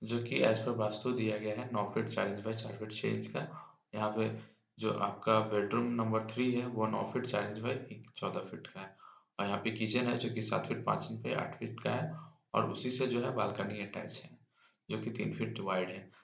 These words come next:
तो I hope कि आपको ये प्लान अच्छा लगा होगा। अगर आपको भी इस तरह से कोई plan बनवाना है, तो आप हमें comment कर सकते हैं। Instagram का link नीचे description में दिया गया है, वहाँ पे आप जाके message कर सकते हैं।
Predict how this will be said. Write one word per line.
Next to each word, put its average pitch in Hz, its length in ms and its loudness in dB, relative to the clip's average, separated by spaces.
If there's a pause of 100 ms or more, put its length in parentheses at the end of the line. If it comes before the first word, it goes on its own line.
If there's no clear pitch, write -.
(200)
तो 135 60 6
I 147 120 12
hope 156 300 8
कि 160 60 8
आपको 143 220 8
ये 139 60 8
प्लान 120 500 6 (280)
अच्छा 110 220 2
लगा 120 240 4
होगा। 117 280 4 (580)
अगर 120 420 4
आपको 113 320 4
भी 131 120 2
इस 131 120 -2
तरह 127 120 8
से 127 140 2
कोई 127 180 4
plan 113 220 4
बनवाना 107 480 0
है, 110 220 -2
तो - 280 -4
आप 107 140 2
हमें 113 220 2
comment 113 360 0
कर 117 100 0
सकते - 360 -4
हैं। 127 420 -4 (260)
Instagram 135 680 8
का 139 60 10
link 123 320 6
नीचे 123 200 4
description 117 480 2
में 123 140 0
दिया 120 160 8
गया 120 160 6
है, 117 60 2
वहाँ 107 180 6
पे 110 120 4
आप 113 140 4
जाके 110 220 -2
message 107 400 -2
कर 120 100 4
सकते 117 340 -2
हैं। 117 180 -2